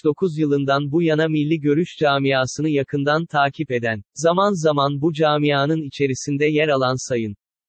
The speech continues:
Dilipak öyle görünüyor ki milli görüşün ufkunu tam olarak kavrayamamış. Nihai hedefi dünya Siyonizminin bütün insanlığı ezen ve sömürgeleştiren düzenine karşı hak ve adaletin hakim olacağı,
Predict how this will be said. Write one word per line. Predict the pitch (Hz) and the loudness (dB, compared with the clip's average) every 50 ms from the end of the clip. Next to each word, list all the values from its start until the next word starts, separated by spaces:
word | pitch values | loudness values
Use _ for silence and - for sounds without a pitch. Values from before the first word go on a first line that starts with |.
| - - | -6 -4
Dilipak | 170 185 220 - 185 175 175 - | -2 -2 -2 0 0 -2 -2 0
öyle | 156 156 156 156 160 160 | 0 2 2 2 2 0
görünüyor | 156 131 139 139 135 143 147 151 147 143 151 151 | 0 0 0 0 2 2 2 2 2 2 0 -2
ki | - - 165 160 | -4 -4 -4 -2
milli | 151 147 143 147 165 170 | 0 0 0 0 -2 -2
görüşün | 147 151 143 139 139 - - 165 160 | 0 0 0 0 0 -4 -4 -6 -4
ufkunu | 147 139 - _ - 156 156 151 147 | -6 -6 -8 _ -4 -2 -2 -2 -2
tam | - 170 175 185 | -2 -2 -2 0
olarak | 165 151 139 135 139 139 143 _ | 2 2 2 2 2 0 -2 _
kavrayamamış. | - 156 147 143 135 139 131 127 123 127 123 113 113 113 - - - _ _ _ _ _ - | -2 0 0 2 2 2 2 2 2 0 -2 -2 -2 -6 -8 -12 -18 _ _ _ _ _ -6
Nihai | 170 175 175 175 185 185 190 196 202 208 196 | -4 -2 0 2 2 2 2 2 2 0 0
hedefi | 170 160 147 147 139 - 156 156 139 | 0 0 0 0 -2 -2 -4 -4 -2
dünya | 143 151 151 151 160 165 180 180 - - | -2 0 0 2 2 2 0 0 -2 -4
Siyonizminin | 180 170 160 156 151 147 131 139 143 143 143 156 160 147 | -2 0 0 0 0 -2 -2 -2 -2 -2 0 -2 -2 -2
bütün | 147 151 - 208 208 | -4 -4 -4 -4 -4
insanlığı | 196 165 151 143 - - 143 139 139 135 135 139 | -2 -2 -4 -4 -2 -2 -2 0 0 2 2 2
ezen | 131 123 120 110 104 120 113 107 101 _ _ _ _ _ _ _ - | 2 0 -2 -2 -4 -4 -6 -6 -8 _ _ _ _ _ _ _ -2
ve | 175 190 | -2 -2
sömürgeleştiren | 180 - - 202 196 190 185 170 147 156 151 151 147 - - - 156 151 151 151 143 | -2 -2 -2 -2 0 0 0 0 0 0 2 2 0 -2 -4 -4 -2 0 0 0 -2
düzenine | 131 131 120 135 139 139 135 143 147 | -4 -4 -2 0 0 0 0 -2 -2
karşı | - - 139 135 135 127 - - 160 | -2 0 0 0 0 0 -2 -6 -6
hak | 156 139 151 180 - - | -4 -2 -4 -4 -2 0
ve | 165 160 | -2 0
adaletin | 135 131 135 139 135 135 135 135 - - 165 175 | 0 0 0 2 2 2 2 0 0 -2 -4 -4
hakim | 170 156 156 151 - 175 160 | -2 -4 -4 -4 -2 -2 0
olacağı, | 143 135 123 123 117 117 123 117 113 110 107 | 0 0 0 -2 -2 0 -2 0 0 -2 -4